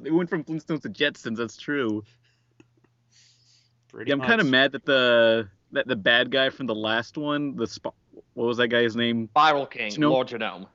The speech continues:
Speaker 1: Yeah, like, you know, you coulda said something about, you know, about a million people being born, you know? You coulda said something.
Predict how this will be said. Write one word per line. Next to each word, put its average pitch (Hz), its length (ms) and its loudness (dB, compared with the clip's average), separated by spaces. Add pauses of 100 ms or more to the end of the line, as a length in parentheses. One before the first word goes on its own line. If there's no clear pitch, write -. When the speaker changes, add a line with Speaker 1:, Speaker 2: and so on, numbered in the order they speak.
(240)
Speaker 1:
Yeah, 143 220 4
like, 120 240 4 (280)
you 139 100 -4
know, 135 80 2
you 135 160 2
coulda 123 180 4
said 131 460 -2
something 117 800 -4
about, 107 440 0
you 113 120 -6
know, 110 240 -2
about 104 180 -4 (440)
a 139 80 -8 (440)
million 135 500 2
people 139 420 -4
being 135 300 0
born, 139 360 0
you 131 60 -4
know? 139 260 -2
You - 300 -12
coulda 127 140 -6
said 127 320 -2
something. 110 540 -6